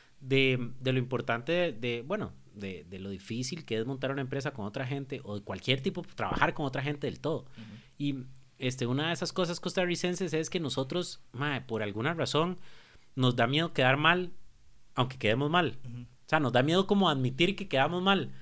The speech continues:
Speaker 1: Y eso es, eso es un reflejo de legítimo, "Mae, nos vemos la próxima semana". De fijo, mae, de fijo, veámonos.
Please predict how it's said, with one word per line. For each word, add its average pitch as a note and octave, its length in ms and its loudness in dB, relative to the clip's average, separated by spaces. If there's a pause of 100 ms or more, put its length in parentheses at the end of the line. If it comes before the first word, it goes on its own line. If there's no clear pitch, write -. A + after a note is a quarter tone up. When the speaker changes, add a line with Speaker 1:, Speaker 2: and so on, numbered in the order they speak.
(320)
Speaker 1:
Y D3 120 6
eso C3+ 200 2
es, F3 220 -2
eso C#3 240 0
es D#3+ 80 -6
un F3 160 -4
reflejo F#3 560 2
de D#3+ 160 0
legítimo, D#3 580 0
"Mae, A#3 360 0
nos D3+ 160 -2
vemos C4+ 340 2
la C4 140 -4
próxima C4+ 320 -4
semana". C4 340 -2
De A#2+ 460 -2
fijo, E3 800 -4
mae, D#3+ 340 -2
de A#2 240 -4
fijo, G#3+ 460 2
veámonos. G#3 580 2